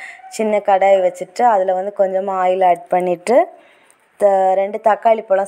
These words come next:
ஸ்லைஸா cut பண்ணி வச்சிருந்தேன். இது இவ்வளத்தையும் போட்டு நம்ம நல்லா வ-, வதக்கி எடுத்துக்கலாம். இதை நம்ம வந்து நல்லா வதக்கி இதுல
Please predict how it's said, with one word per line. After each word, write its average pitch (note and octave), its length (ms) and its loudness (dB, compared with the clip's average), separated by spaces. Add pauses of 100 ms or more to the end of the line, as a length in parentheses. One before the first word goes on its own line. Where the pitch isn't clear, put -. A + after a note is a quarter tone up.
ஸ்லைஸா G3 320 0
cut F#3+ 240 -2
பண்ணி G3 180 -2
வச்சிருந்தேன். F#3 420 -2
இது F#3+ 180 -2
இவ்வளத்தையும் F#3 520 -4
போட்டு F3+ 380 -4 (360)
நம்ம F#3+ 220 -2
நல்லா F#3+ 320 2
வ-, F3+ 760 2
வதக்கி G3 360 0
எடுத்துக்கலாம். F#3 680 0 (4000)
இதை G#3 200 2
நம்ம G#3+ 240 -2
வந்து A3 160 -4
நல்லா A3+ 480 4
வதக்கி G3 560 0
இதுல G#3 300 0